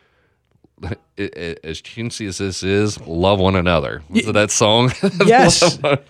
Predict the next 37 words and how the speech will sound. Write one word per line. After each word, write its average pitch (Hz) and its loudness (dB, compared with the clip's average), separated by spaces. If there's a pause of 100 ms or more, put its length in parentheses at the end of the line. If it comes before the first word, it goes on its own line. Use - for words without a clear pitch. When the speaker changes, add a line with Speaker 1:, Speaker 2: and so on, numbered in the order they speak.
(120)
Speaker 2:
No, 220 6
I, 160 4
I 185 4
agree, 208 6
man. 135 4
Again, 151 6
it's, 131 2
it's 160 4
all 180 8
about 196 6
communication, 139 6
and 120 4
we 143 6
don't 165 4
have 156 4
to 147 4
be 127 6
blind 120 6
to - 4
what's 110 4
negative 127 8
in 98 4
the 92 4
world, 87 0 (500)
but 123 4
we 135 6
also 139 6
don't 123 4 (300)
have 117 2
to 107 2
let 101 6
fear 107 4
or 95 4 (600)
ego 123 4 (420)
drive 110 4 (100)
our 95 2
perception. - 0